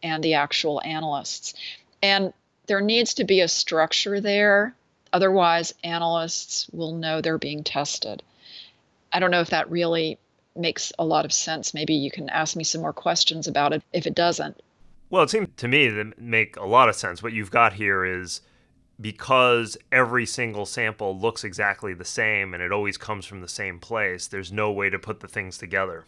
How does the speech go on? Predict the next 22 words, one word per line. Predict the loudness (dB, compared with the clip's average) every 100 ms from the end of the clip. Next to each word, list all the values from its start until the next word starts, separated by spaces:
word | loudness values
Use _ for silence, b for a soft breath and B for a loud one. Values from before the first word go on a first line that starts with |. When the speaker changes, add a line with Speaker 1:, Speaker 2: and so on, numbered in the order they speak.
| -6
Speaker 1:
Exactly. | -6 -2 0 0 -2 -4
That's | -4 -6
exactly | -4 -4 -2 -6
right. | -6 -6 -6
And | -8 0
every | 0 2 -2
sample | -4 -6 -6 -8
needs | -8 -10
to | -10
follow | -2 0 0 -2
the | -8
same | -8 -8 -4
chain | -4 -6
of | -6
custody. | -2 -2 -2 -2 0
It | -2 -2
needs | -4 -4 -6
to | -6 -4 -6 B B
have | 0 2 6
all | 6 6
the | 2
same | -6 -4 -4 -6 -10